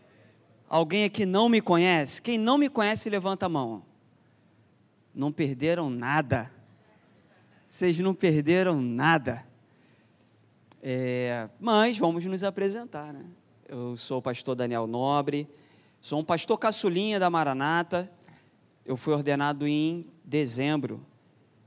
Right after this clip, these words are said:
de quatro de, a esposa, ó, viu? Eu tentando lembrar o mês, ela já fez assim, ó, quatro de dezembro. No dia quatro de dezembro, junto com o pastor Francisco de Copacabana. E tem sido benção. É uma honra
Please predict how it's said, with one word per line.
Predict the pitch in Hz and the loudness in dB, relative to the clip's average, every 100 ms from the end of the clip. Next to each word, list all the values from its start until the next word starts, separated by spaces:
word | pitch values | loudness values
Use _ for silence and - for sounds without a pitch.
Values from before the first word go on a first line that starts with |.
| - | -14
de | 120 127 | -6 -4
quatro | - 160 170 | 0 -2 -2
de, | 143 | -6
a | 127 | -4
esposa, | 139 - 139 143 147 | -4 -2 0 2 4
ó, | |
viu? | 165 180 226 - - | 4 4 4 -2 -6
Eu | - 151 | 0 2
tentando | 180 156 190 208 | 2 4 4 4
lembrar | 208 180 175 | 6 8 8
o | 214 | 8
mês, | 226 190 240 208 | 10 10 8 6
ela | 202 | 4
já | 196 190 | 2 0
fez | 196 | -2
assim, | 190 - | -2 -2
ó, | 147 | -6
quatro | - 160 165 160 175 147 | -6 -8 -6 -8 -10 -10
de | 147 | -10
dezembro. | 165 151 123 143 135 107 - _ _ _ _ _ _ _ _ | -6 -6 -6 -10 -10 -14 -20 _ _ _ _ _ _ _ _
No | - 123 | -12 -8
dia | 131 | -4
quatro | 127 135 151 165 147 | -4 0 0 0 -8
de | 143 | -4
dezembro, | 131 117 113 127 139 147 147 _ _ _ _ _ _ _ _ _ | -4 -4 -6 -6 -6 -8 -12 _ _ _ _ _ _ _ _ _
junto | - 135 131 | -12 -8 -8
com | - | -8
o | |
pastor | 135 131 - | -2 -2 -2
Francisco | 135 143 123 - 151 147 | -4 -2 -2 0 -2 -4
de | 127 | -6
Copacabana. | 135 135 135 127 120 135 156 160 170 - _ _ _ _ _ _ | -6 -4 -4 -4 0 2 2 0 -4 -14 _ _ _ _ _ _
E | - 151 151 | -10 -6 -6
tem | 151 175 | -6 -8
sido | - 214 | -6 -8
benção. | 170 165 156 214 | -2 -2 0 -2
É | |
uma | 247 202 | 2 4
honra | 170 196 214 233 | 4 2 0 -4